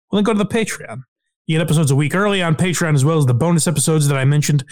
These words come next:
earlier in the program. Um, and the easiest way to find the Patreon is at blind mike dot net. And, uh, you know, if you're not ready to subscribe,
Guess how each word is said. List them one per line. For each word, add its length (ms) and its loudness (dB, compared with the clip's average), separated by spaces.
earlier 320 2
in 80 2
the 80 0
program. 640 0
Um, 480 0
and 100 2
the 60 2
easiest 340 0
way 120 0
to 60 -2
find 200 -2
the 40 -2
Patreon 460 0
is 80 2
at 120 0
blind 240 0
mike 160 -2
dot 180 0
net. 240 0
And, 400 0
uh, 240 0
you 80 0
know, 80 2
if 60 2
you're 80 2
not 160 0
ready 160 0
to 80 0
subscribe, 640 0